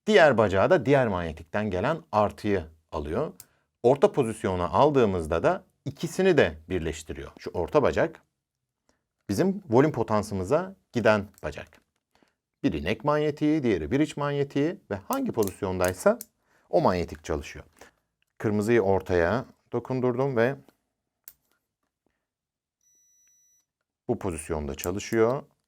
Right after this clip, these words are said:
Diğer switch'i aldığımda aynı pozisyonda çalışmıyor. Normal olanı da bu. Ama bu defa diğeri çalışıyor. Şimdi de bu çalışmıyor.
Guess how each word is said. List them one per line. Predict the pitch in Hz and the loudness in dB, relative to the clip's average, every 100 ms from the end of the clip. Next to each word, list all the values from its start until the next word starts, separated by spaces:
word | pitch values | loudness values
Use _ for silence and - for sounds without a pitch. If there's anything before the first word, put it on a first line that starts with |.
| _ _ _ _ _ _ _ _ _ - | _ _ _ _ _ _ _ _ _ 0
Diğer | 113 98 85 - | 6 6 6 -2
switch'i | - 90 80 80 | -10 -8 -4 -4
aldığımda | 76 78 92 | -2 -4 -4
aynı | 117 90 80 | -2 -2 -4
pozisyonda | 85 78 80 113 160 | -6 -8 -6 -4 -2
çalışmıyor. | 110 98 - - 76 82 151 - _ _ | -2 -4 -6 -12 -12 -10 -10 -12 _ _
Normal | 82 82 80 73 | -4 -2 0 -2
olanı | 69 69 69 | -6 -10 -10
da | 73 | -6
bu. | 143 165 _ _ _ _ _ _ _ _ - | -4 -6 _ _ _ _ _ _ _ _ -6
Ama | 92 139 - _ _ _ - | -2 -4 -6 _ _ _ -12
bu | - | -8
defa | - 156 160 | 0 2 4
diğeri | 127 80 | 2 2
çalışıyor. | - 73 - - 113 208 - _ _ _ _ _ _ _ _ _ _ - _ _ _ _ - - _ _ _ _ _ _ _ _ _ _ _ _ _ | -2 -8 -8 -8 -6 -8 -14 _ _ _ _ _ _ _ _ _ _ -20 _ _ _ _ -20 -20 _ _ _ _ _ _ _ _ _ _ _ _ _
Şimdi | - 78 76 | -10 -6 -2
de | 165 | 0
bu | 156 | 0
çalışmıyor. | 90 76 - 73 | -2 -6 -8 -14